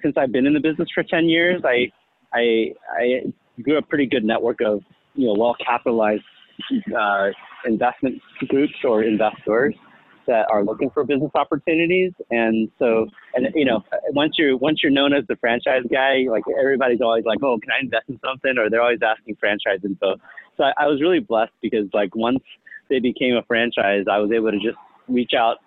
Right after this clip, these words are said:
to my entire network and say, "Hey, like, the Halal Guys is franchising, and I'm really bullish on this because here, here's why, why, why, and then let me know if you're interested." And pretty much that's what happened. And, and also another thing that was a blessing too is that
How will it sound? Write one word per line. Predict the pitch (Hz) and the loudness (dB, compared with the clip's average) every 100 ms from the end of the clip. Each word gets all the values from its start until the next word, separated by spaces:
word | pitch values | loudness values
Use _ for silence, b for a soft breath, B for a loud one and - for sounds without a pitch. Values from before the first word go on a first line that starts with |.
| _ _ - | _ _ -4
to | 131 104 | 0 0
my | 107 107 | 2 0
entire | 104 127 113 | 2 0 0
network | 107 113 123 | 0 0 -2
and | 113 - | -4 -4
say, | 110 | -2
"Hey, | 104 127 117 | 0 2 2
like, | 98 - - - - | 0 -2 -10 -12 -8
the | 104 | -4
Halal | 101 110 | 0 2
Guys | 117 107 | 2 0
is | 95 - | -2 -4
franchising, | 120 120 131 117 117 120 117 b b b - | -2 -2 0 0 2 0 -2 b b b -2
and | 107 104 104 98 - | 0 2 0 -2 -2
I'm | 110 107 | -2 2
really | 117 113 | 2 0
bullish | 101 113 131 - | 0 0 0 0
on | 123 | 2
this | 127 123 - | 2 0 -4
because | 104 107 98 | -2 -2 -2
here, | - 117 110 | 0 0 0
here's | 117 113 | 0 0
why, | 101 107 107 | 2 2 2
why, | 104 101 | 2 0
why, | 95 98 98 | 0 0 2
and | 98 95 | 0 -2
then | 95 95 | -4 -4
let | 104 | -4
me | 110 | -2
know | 110 110 | 0 0
if | 104 | -2
you're | 110 101 | -2 -2
interested." | 107 127 - - 120 110 | -4 -8 -8 -2 0 2
And | 104 - B B B - | 0 -2 B B B -4
pretty | 127 127 | 0 0
much | 117 | 0
that's | 120 110 | -2 -2
what | 123 | -2
happened. | 104 101 104 101 B - | -2 0 -2 -4 B -2
And, | 143 | 0
and | 151 165 | 2 2
also | 170 - 185 151 - - - | 0 2 2 2 -2 -8 -4
another | 147 147 165 143 135 - | 0 2 2 2 0 -4
thing | 139 131 | -2 0
that | 120 107 | 0 0
was | 113 113 | -2 -2
a | |
blessing | 107 110 - 113 107 104 | -2 -2 -2 0 0 -2
too | 135 117 | -2 0
is | 104 98 - | 0 -2 -4
that | 104 | -4